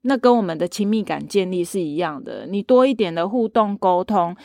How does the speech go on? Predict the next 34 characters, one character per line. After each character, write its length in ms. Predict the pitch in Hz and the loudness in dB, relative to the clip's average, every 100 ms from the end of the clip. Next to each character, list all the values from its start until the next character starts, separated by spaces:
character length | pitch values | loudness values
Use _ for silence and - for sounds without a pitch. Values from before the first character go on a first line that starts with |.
| - | -2
亲 180 | 254 254 | 4 6
密 160 | 277 | 6
感 320 | 196 160 160 - | 2 0 -2 -2
往 260 | 175 156 170 | -2 -2 -6
上 260 | - 254 202 | 0 0 0
提 200 | 208 175 | -4 -6
升 240 | 180 202 | -4 -4
的 120 | 196 170 | -4 -6
时 160 | 170 | -6
候， 160 | 190 196 | -4 -4
承 220 | - 220 | 2 4
诺 120 | 285 | 6
感 200 | 269 196 170 | 6 2 2
也 60 | |
相 200 | 185 214 | 0 0
对 140 | 220 220 | 2 0
提 180 | 214 170 | -2 -2
高。 240 | 180 180 - - | -2 -2 -4 -18
所 160 | - 349 | 0 4
以 240 | 381 320 - _ _ _ | 6 4 -2 _ _ _
每 280 | 220 208 190 | 2 4 2
天 340 | 220 277 285 | 2 4 4
跟 240 | 277 277 269 | 2 2 2
对 300 | - 285 254 | 2 4 4
方 240 | 247 247 | 2 2
表 300 | 240 185 160 | 2 0 0
达 320 | 156 156 165 - | -2 -4 -4 0
爱 180 | 247 214 | 2 2
意 280 | - 214 185 | 0 -2 0
这 240 | 208 180 | 0 0
一 40 | |
件 280 | 175 202 175 | 2 0 0
事 240 | 180 202 165 | -2 -2 -2
情， 320 | - - | -8 -12